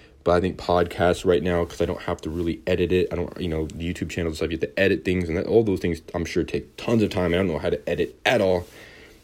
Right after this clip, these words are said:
So this is where we're gonna be, we're gonna be for a while. Um, not that it would ever just stop. Um, I wanna be consistent at this.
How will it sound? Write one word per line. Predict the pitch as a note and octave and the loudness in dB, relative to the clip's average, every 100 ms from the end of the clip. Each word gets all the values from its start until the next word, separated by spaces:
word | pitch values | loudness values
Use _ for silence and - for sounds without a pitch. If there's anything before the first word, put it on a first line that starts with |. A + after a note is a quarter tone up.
| - | -2
So | G2 | 2
this | A2 | 2
is | |
where | G#2+ G2+ | 6 6
we're | G2 | 6
gonna | F#2+ | 2
be, | E2+ F#2 F2 | 2 0 2
we're | F#2+ | 2
gonna | F#2 F2 | 2 0
be | E2 F2 | 0 -2
for | D#2+ E2+ | 0 0
a | D#2 | 2
while. | D#2 D2 D2 D2 D2 - - _ _ - | 2 2 0 -2 -6 -16 -20 _ _ -8
Um, | D2+ D2+ C#2 C#2+ C#2+ C2+ - _ _ - | -4 -4 -4 -6 -6 -10 -12 _ _ 2
not | G#2 F#2+ | 4 4
that | F2+ | 2
it | D#2+ | 2
would | E2+ | 2
ever | E2+ D#2+ | 0 -2
just | D2+ - | -6 -6
stop. | - D2+ - - - _ _ - - | -2 -2 -4 -16 -20 _ _ -20 -20
Um, | - G#1 - - | -14 -14 -14 -8
I | F2 | -4
wanna | F2 F2 | -2 -2
be | D#2 | -4
consistent | D#2+ E2 D#2+ D#2+ | -6 -4 -4 -4
at | D2+ - | -6 -2
this. | D#2+ D2 - | -2 -2 -6